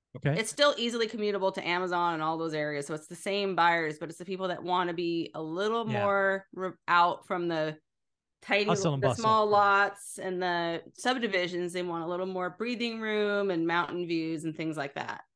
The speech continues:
Speaker 1: Okay.
Speaker 2: So,
Speaker 1: Okay.
Speaker 2: and those areas I'm starting, uh, but the, the inventory in the surrounding areas is so minuscule. That's
Speaker 1: Hmm.
Speaker 2: hard to get enough data points to really see. So
Speaker 1: So, uh, it's, it's,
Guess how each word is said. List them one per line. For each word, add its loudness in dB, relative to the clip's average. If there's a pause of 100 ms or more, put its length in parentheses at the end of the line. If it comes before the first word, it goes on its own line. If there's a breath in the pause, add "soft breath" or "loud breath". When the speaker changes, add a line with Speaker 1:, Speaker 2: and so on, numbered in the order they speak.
(300)
Speaker 1:
Okay. -6
Speaker 2:
So, 2 (180)
Speaker 1:
Okay. -8
Speaker 2:
and 0
those 2
areas 2
I'm -2
starting, 2
uh, 0
but 2 (300)
the, -8
the 0
inventory 0
in 0
the -6
surrounding -2
areas 0
is -12
so -4
minuscule. 0 (220)
That's 0
Speaker 1:
Hmm. -8
Speaker 2:
hard 4
to 2
get -2
enough 0
data 4
points -4
to -6
really -2
see. -6 (280 soft breath)
So 6
Speaker 1:
So, 8
uh, -12 (540)
it's, -20
it's, -8